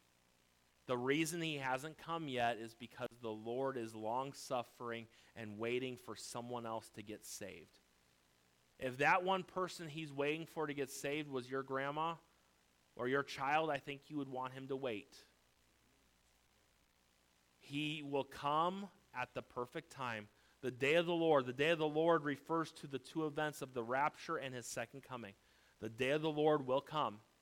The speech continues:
And when it does, he'll, he'll come as a thief in the night. No one will be ready for it. It will happen.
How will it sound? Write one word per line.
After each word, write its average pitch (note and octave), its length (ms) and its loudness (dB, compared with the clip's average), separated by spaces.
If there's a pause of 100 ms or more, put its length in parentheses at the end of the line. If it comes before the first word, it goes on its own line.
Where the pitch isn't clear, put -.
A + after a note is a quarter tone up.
(580)
And G#2 180 -8
when A#2+ 100 -2
it E3 140 -2
does, F#3 640 4 (580)
he'll, A#2 240 -4
he'll A#2 160 -4
come A#2+ 240 -8
as B2 120 -6
a A2+ 40 -8
thief G#2+ 280 -10
in C3 100 -10
the C#3 80 -12
night. G#2 300 -10 (840)
No F#2 120 -12
one G#2+ 240 -8
will B2+ 180 -8 (580)
be C3 120 -4
ready A#2 260 2
for A#2 360 -4
it. B2 100 -10 (800)
It F#2 100 -8
will A2 80 -2
happen. A#2 540 -6